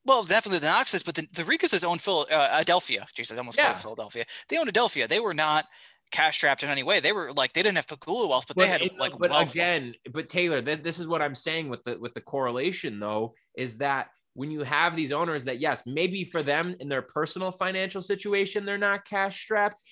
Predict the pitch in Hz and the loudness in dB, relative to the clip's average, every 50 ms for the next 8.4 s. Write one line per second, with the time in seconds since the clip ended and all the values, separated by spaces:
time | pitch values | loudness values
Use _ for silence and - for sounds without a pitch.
0 | - - - 147 139 156 180 202 202 196 180 170 156 151 135 117 - _ _ _ | -10 -4 -4 -4 -4 -2 0 4 6 6 6 6 4 2 0 -4 -8 _ _ _
1 | _ _ _ _ _ _ _ _ _ - - 196 180 185 180 - - 180 170 170 | _ _ _ _ _ _ _ _ _ -8 -2 0 0 0 0 -2 -2 0 0 0
2 | 170 165 147 131 139 160 156 156 143 139 151 131 113 107 113 131 151 165 170 160 | -2 -4 -10 -8 -6 -6 -6 -6 -6 -6 -6 -8 -8 -8 -4 0 2 2 2 2
3 | - - - 131 135 139 135 131 131 131 - - 147 160 160 160 156 - 135 120 | -2 -8 -14 -10 -6 -4 -4 -4 -4 -4 -4 -4 -2 -2 -2 -2 -4 -4 -6 -4
4 | 117 151 165 156 139 131 147 156 151 - 127 127 131 - - 151 165 165 156 110 | -2 0 0 0 0 -2 -4 -6 -6 -6 -6 -6 -4 -2 0 2 2 2 2 0
5 | 110 165 175 180 175 - - 208 196 196 196 208 202 196 196 _ - 135 127 120 | 0 0 0 0 0 -2 -2 0 0 0 0 0 -4 -4 -6 _ -12 -10 -10 -10
6 | - - - - 165 170 185 196 202 196 190 208 202 196 196 196 202 190 - - | -10 -10 -6 -4 -4 -2 -2 -2 -4 -2 0 2 4 4 4 4 4 2 -2 -4
7 | - 127 120 110 101 95 147 165 185 196 185 180 180 180 180 175 143 127 147 160 | -6 -6 -6 -6 -6 -6 -6 -4 -4 -2 0 2 2 4 4 2 0 -2 -4 -6
8 | 175 170 190 202 208 214 208 208 | -6 -6 -6 -4 -4 -4 -4 -4